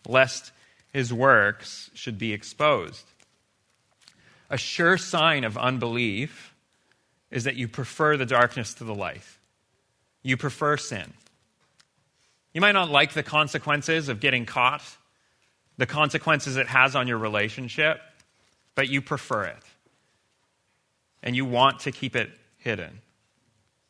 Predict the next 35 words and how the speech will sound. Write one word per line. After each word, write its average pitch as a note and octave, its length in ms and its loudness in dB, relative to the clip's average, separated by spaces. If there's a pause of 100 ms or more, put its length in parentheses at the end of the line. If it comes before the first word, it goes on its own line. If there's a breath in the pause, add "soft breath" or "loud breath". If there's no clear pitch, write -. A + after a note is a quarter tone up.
(840)
Right? A2+ 140 -4
A A#2 40 -6
person E3+ 380 0
that B2 220 -2
loves C3+ 380 2
the C3 100 -6
darkness, A#2+ 520 0
who C3 60 -10
rejects B2 400 -2
the B2 80 -4
light, A#2 220 4
is A2 100 -6
a G2+ 40 -14
person C3+ 300 -4
who A#2+ 180 -8 (1600 soft breath)
might C#3+ 360 2 (1400)
feel E3 340 -2
like D#3 300 2
or A#2+ 60 0
might B2 360 0
be C3 320 -4 (260)
getting C#3+ 300 2
away B2 360 4
with D3 200 -4
their D3 140 -4
sins, D3 260 -6
but B2+ 140 -8
they A#2+ 100 -8
ultimately B2 460 -8
can't A2 260 -6
get A#2 80 -4
away G#2+ 220 -4
from G2+ 320 -10
their F2+ 120 -14
sins. - 500 -18